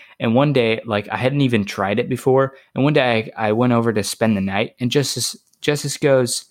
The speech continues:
"Oh, Elias, I'll sleep on the ground and you can sleep on my futon if you want." And I was like, "Wow, Justice, that's really nice." And turns out it was only because the ground is more comfortable and he was just trying to be selfish. I slept on that futon, woke up, and I was in a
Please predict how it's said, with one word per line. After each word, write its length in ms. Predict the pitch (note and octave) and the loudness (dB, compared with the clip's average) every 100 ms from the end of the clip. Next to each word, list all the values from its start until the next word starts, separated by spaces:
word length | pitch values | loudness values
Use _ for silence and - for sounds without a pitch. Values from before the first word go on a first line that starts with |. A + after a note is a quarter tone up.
| _ _ _ _ | _ _ _ _
"Oh, 260 | D#4 D4 C4 | 0 4 4
Elias, 340 | B3 A#3 A#3 B3 | 4 2 2 0
I'll 100 | B3+ | 0
sleep 320 | - C4+ A3+ | 2 0 2
on 160 | F3+ | 0
the 60 | C#3+ | 0
ground 560 | - G2+ A2 B2 C#3+ C#3 | -2 -2 0 2 2 2
and 180 | G#2+ A2+ | 2 2
you 100 | C#3 | 0
can 160 | C#3 A2+ | -2 -2
sleep 320 | - A#2+ A#2+ | -2 -2 0
on 140 | A2 | 0
my 120 | G#2 F#2+ | 0 -2
futon 540 | - C#3 C#3+ G2+ F#2+ | -2 -2 0 -2 -2
if 160 | F#2+ G#2+ | -4 -6
you 80 | |
want." 140 | G2+ A#2 | -2 -2
And 40 | C#3+ | -2
I 40 | |
was 120 | D3 | -2
like, 200 | D#3+ D3 | -4 -2
"Wow, 220 | B3 A#3 | 0 0
Justice, 400 | G3+ A#2+ C#3 - | 0 0 -2 -2
that's 220 | F#3 G3 G3+ | -2 -2 2
really 160 | F#3+ | 2
nice." 400 | F#3+ F#3+ G#2+ - | 4 2 0 -2
And 200 | B2 A2 - _ _ _ _ _ - - | -2 -2 -6 _ _ _ _ _ -12 -2
turns 280 | E3 C3 C3+ | 2 2 2
out 340 | C3 B2 A#2 | 4 2 2
it 100 | A#2 | 4
was 180 | A#2+ A2+ | 2 2
only 300 | C3 C3 B2+ | 2 2 2
because 420 | A#2 - B2 A2 | 0 0 0 0
the 80 | G#2+ | -2
ground 340 | G#2+ G#2+ A2+ | 0 0 2
is 120 | A2+ G#2 | 2 2
more 160 | A2 | 0
comfortable 640 | G2+ A#2+ B2+ - G#2+ G#2 G#2+ | 0 -2 -2 -2 0 2 2
and 140 | G#2 | 0
he 100 | G#2 | -2
was 140 | G#2 A2 | -2 -4
just 140 | G2+ | -6
trying 180 | - A2 | -2 -2
to 60 | |
be 140 | G2+ G2+ | 0 -4
selfish. 680 | - A#2 A#2+ - G2 G#2 A2 | 0 0 0 -2 -6 -4 -4
I 100 | G2+ | -4
slept 420 | - C3+ A#2+ B2 | -2 -2 -2 0
on 160 | A2+ | 2
that 200 | G#2+ - _ - - - - | 2 -2 _ -20 -20 -14 -2
futon, 420 | C3+ B2 B2+ A2+ | 0 0 0 2
woke 240 | A2+ B2 B2+ | 2 2 0
up, 200 | B2+ A#2 | 0 0
and 100 | G#2+ | 0
I 80 | |
was 140 | G#2+ G#2 | 2 2
in 100 | A2 | 0
a 140 | G2+ | 0